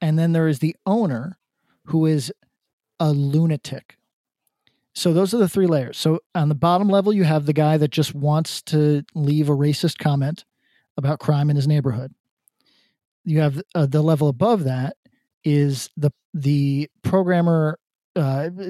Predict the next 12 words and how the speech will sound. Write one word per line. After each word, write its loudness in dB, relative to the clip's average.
community, 0
uh, -2
mod 0
who -2
is 0
insisting 0
that 2
a -4
homeless 0
tent -2
on 0
fire -2